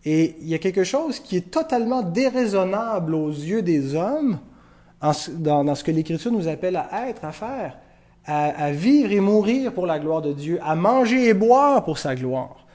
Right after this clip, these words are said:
à tout faire, à respirer notre existence entière, n'a que de raison d'être que lui, que sa gloire.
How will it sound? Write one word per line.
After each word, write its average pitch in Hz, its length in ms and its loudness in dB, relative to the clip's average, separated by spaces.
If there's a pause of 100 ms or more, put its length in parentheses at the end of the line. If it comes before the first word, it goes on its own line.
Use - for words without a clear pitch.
(320)
à 175 140 -4
tout 262 180 4
faire, 262 320 4
à 185 100 0
respirer 247 760 -2
notre 196 280 -2
existence 233 640 0
entière, 226 840 2 (640)
n'a 180 260 8
que 185 300 6
de 175 180 0
raison 214 380 6
d'être 254 360 0
que - 120 0
lui, 226 420 4
que 202 100 -6
sa 190 200 -6
gloire. 208 460 -8